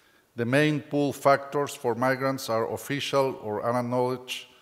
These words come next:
labor needs and family reunification factors that are rarely or properly discussed, uh, and focus more on negative public discourse that invokes xenophobia and fear of migrants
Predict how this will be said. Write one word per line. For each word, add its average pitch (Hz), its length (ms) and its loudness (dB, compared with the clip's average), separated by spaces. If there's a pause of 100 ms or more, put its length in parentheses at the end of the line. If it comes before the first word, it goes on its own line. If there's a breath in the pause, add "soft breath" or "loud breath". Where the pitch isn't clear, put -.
(200 soft breath)
labor 117 300 2
needs 127 500 -6 (420 soft breath)
and 110 160 -6
family 135 320 2
reunification 123 840 -2
factors 131 640 0 (100)
that 113 140 0
are 113 120 0 (120)
rarely 139 420 2
or 120 140 0
properly 123 580 -4 (480 loud breath)
discussed, - 680 0 (600 loud breath)
uh, 110 300 0
and 113 180 -4
focus 127 340 -2
more 123 360 2
on 117 140 -2
negative 123 400 0
public 123 300 2
discourse 123 540 -2
that 113 180 -2
invokes 117 480 -2
xenophobia 120 600 -2
and 113 100 -6
fear 120 300 -2
of 113 180 -6
migrants 117 640 -4